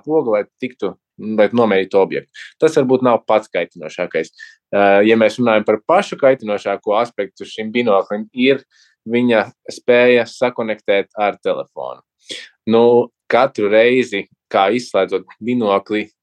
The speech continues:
tev ir jāiet funkcijās un jāieslēdz manuāli Wi-Fi,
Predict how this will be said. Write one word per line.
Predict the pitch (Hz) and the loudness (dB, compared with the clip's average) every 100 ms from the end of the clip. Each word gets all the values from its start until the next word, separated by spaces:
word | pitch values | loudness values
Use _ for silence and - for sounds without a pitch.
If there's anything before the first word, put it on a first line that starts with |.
| _ _ _ | _ _ _
tev | 104 101 | -4 0
ir | 110 | 2
jāiet | 107 98 95 90 | 2 2 -2 -4
funkcijās | 120 123 104 98 92 101 | -8 -6 0 0 0 -4
un | 110 | -4
jāieslēdz | 117 101 95 101 95 95 92 | -2 -2 -2 -4 -4 -6 -8
manuāli | 107 110 101 92 92 92 95 - _ _ _ | -6 -6 -4 -4 -2 -4 -6 -20 _ _ _
Wi-Fi, | 101 117 127 117 95 98 | -4 0 0 0 0 0